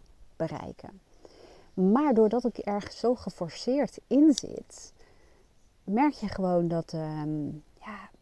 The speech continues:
dingen gaan lastiger. Ik ben ongeduldig. Want ik heb al online programma's, die worden ook gewoon gekocht. Die worden gewoon afgenomen.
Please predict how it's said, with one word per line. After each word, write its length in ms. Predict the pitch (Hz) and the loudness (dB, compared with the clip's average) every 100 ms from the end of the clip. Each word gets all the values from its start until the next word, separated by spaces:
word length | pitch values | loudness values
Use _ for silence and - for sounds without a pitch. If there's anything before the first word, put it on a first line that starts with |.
| 339 320 _ _ _ - - | -20 -20 _ _ _ -14 -8
dingen 460 | 196 233 214 180 - _ - | 0 2 4 2 -2 _ -20
gaan 580 | - - - 190 180 - 202 202 196 | -20 -16 -8 -6 -6 -8 -16 -12 -10
lastiger. 720 | - 190 262 - - - - - | -2 0 0 0 -8 -8 -8 -6
Ik 100 | 180 | -2
ben 180 | 190 | -2
ongeduldig. 920 | - 202 - 156 208 233 - - - - - - _ | -4 -6 -4 4 6 4 2 -10 -18 -20 -20 -20 _
Want 260 | 190 180 - - | 0 0 -2 -10
ik 120 | - | -4
heb 120 | 226 | -2
al 60 | 226 | 0
online 320 | 214 214 202 | 2 0 0
programma's, 420 | - 180 185 180 | -4 -6 -4 -4
die 100 | - | -4
worden 220 | 156 156 | -6 -4
ook 160 | - 180 | -4 -6
gewoon 340 | - 170 156 | -6 -6 -6
gekocht. 380 | - - 226 - | -8 -2 -2 -2
Die 100 | - | -8
worden 180 | 160 156 | -12 -8
gewoon 240 | - 233 - | -4 -4 -6
afgenomen. 800 | - 202 - 196 185 180 180 180 | -8 -8 -6 -4 -2 0 0 -2